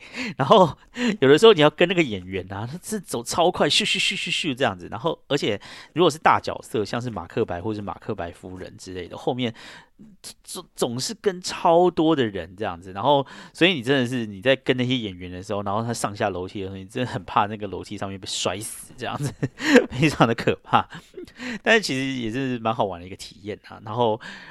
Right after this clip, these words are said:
呃，建议就是如果要去的话，就是你的体力要稍微好一点这样，<laughs> 然后就是白天不要太累这样，因为你在里面会走非常多的路，而且有的时候甚至是要用跑的，因为你要追那个演员。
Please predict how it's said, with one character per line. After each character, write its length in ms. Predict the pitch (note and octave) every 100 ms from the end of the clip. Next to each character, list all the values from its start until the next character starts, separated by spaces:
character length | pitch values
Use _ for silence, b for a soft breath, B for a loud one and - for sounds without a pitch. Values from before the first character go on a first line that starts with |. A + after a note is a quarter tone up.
| B
呃， 460 | G#2 F#2+ F#2 F#2
建 280 | G2+ - F3
议 100 | E3+
就 100 | D3+
是 140 | D#3 C#3+
如 80 |
果 100 | C3
要 140 | A#2+ A#2
去 240 | - -
的 100 | G2+
话， 340 | A2 F#2+ E2+ E2+
就 160 | A2+
是 400 | - G2 F2+ - -
你 120 | A2 G2
的 260 | G2+ F2
体 220 | - -
力 120 | G2+ C3
要 100 | A2+
稍 140 | A2
微 80 | G2
好 220 | - -
一 80 | G#2
点 200 | - -
这 100 | -
样， 160 | F#2 B2
<laughs> 120 | -
然 100 | C3+
后 200 | - B2+ - B C#4+ C4 G3+
就 120 | D3+
是 60 | D3+
白 160 | G#2+
天 160 | G#2+ B2
不 80 | G#2+
要 120 | F#2
太 200 | - G#2
累 300 | F#2 F#2+ E2+
这 100 | G2
样， 140 | F2 F2
因 100 | B2
为 120 | A#2+
你 100 | F#2+
在 120 | C3+
里 120 | G#2
面 200 | F#2 A2
会 120 | - A2+
走 260 | - - -
非 200 | - G#2+
常 200 | A2 F#2
多 160 | G2+ G2
的 80 | E2+
路， 280 | G2+ G#2+ -
而 80 | A#2
且 120 | C#3
有 120 | A2
的 60 | F#2
时 60 | A2+
候 80 |
甚 160 | A2 A2+
至 80 | G#2+
是 100 | G#2+
要 80 | G#2
用 160 | F#2+
跑 300 | G2+ - -
的， 80 | -
因 100 | G#2
为 80 | A2+
你 80 | G2
要 120 | F2+
追 240 | G2+ - F#2+
那 100 | G2+
个 80 | F#2+
演 260 | - -
员。 240 | D#2+ G1+